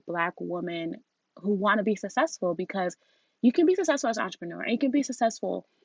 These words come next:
and amazingly happy even in corporate America. And I think we also need those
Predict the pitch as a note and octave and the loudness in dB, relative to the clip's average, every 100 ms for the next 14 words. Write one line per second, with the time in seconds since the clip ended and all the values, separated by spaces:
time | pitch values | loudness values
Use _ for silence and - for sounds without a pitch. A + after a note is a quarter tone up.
0 | _ _ - G#3+ G3+ G3+ A3 B3 A3 G3 | _ _ -4 -2 0 2 2 2 0 -4
1 | F#3 F3+ F#3+ - F3 F3 - - A#3 A#3 | -4 0 0 0 -4 -4 -4 2 4 4
2 | - F#3+ F3+ F3+ F3+ F3 E3+ F3 E3+ - | 2 -4 -4 -6 -6 -6 -4 -4 -4 -4
3 | G2 - - _ - - _ _ G3+ G#3+ | -4 -6 -10 _ -20 -20 _ _ 6 6
4 | G#3 G3+ G3 - _ _ _ _ _ _ | 6 2 0 -6 _ _ _ _ _ _
5 | _ - A#3 C4+ C4 B3+ - A3+ G#3+ F#3+ | _ 2 4 4 4 4 2 2 0 -2
6 | F3+ F#3+ F#3+ G#3 G3+ F#3+ F3+ | -2 -2 0 -2 0 -2 -2